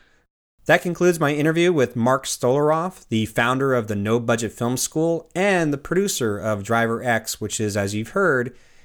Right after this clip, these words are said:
is in the last few days of its crowdfunding campaign on Kickstarter. If you want to learn more about Driver X,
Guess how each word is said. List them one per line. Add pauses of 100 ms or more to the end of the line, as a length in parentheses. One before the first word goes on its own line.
is
in
the
last
few
days
of
its
crowdfunding
campaign
on
Kickstarter. (340)
If
you
want
to
learn
more
about
Driver
X,